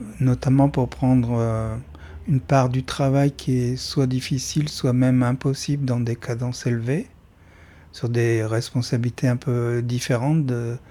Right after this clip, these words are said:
des personnes qui, qui sont dans l'entreprise, que peut-être dans cette entreprise, il y a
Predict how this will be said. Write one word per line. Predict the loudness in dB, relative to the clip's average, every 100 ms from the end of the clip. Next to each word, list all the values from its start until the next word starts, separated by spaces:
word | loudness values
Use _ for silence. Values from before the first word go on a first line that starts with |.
| -20 -20 -20 -6
des | -4
personnes | -2 -2 2 4 4
qui, | 2 -4 -2 -2 -4 -8
qui | -8
sont | -2 2 2 2 0
dans | -2
l'entreprise, | -2 -4 -6 -8 0 2 4 0 -6 -18 -20 -20 -20 -2
que | 2
peut-être | 2 0 4 6 6 6
dans | 6 6
cette | 2 0 2
entreprise, | 0 -2 0 2 4 4
il |
y | 2
a | 2 0